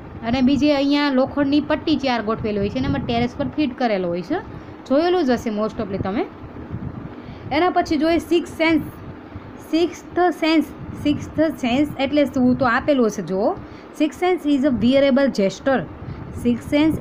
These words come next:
એ wearable, વેરેબલનો meaning થાય પહેરી શકાય તેવું, પહેરી શકાય તેવું, પહેરી શકાય, પહેરી શકાય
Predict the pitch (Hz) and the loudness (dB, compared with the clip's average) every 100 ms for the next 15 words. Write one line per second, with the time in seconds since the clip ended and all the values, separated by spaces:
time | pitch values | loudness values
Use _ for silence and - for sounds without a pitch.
0 | - 262 220 226 175 240 285 302 277 240 | 0 2 4 2 2 4 4 4 4 4
1 | 262 185 208 226 247 247 240 240 240 214 | 4 2 2 4 4 4 4 4 4 2
2 | 233 226 247 240 226 226 240 247 254 247 | 2 2 0 0 0 2 4 4 4 2
3 | 208 190 202 208 196 175 220 214 131 - | -2 -2 -2 -2 -2 0 0 0 -4 -6
4 | 196 202 226 269 - 214 185 185 214 370 | -4 0 0 0 -2 -6 -4 -2 -2 -4
5 | - 190 180 196 254 196 - - - - | -6 -2 -2 0 -2 -2 -8 -20 -20 -18
6 | - - - - - - 208 208 214 214 | -18 -18 -18 -18 -18 -6 0 2 4 4
7 | 269 403 - - - 277 247 196 196 302 | 4 2 -4 -12 -4 -2 0 0 0 -2
8 | - - - - - - 202 208 233 208 | -4 -12 -14 -12 -12 -6 0 2 2 2
9 | 208 208 214 359 | -2 0 0 -2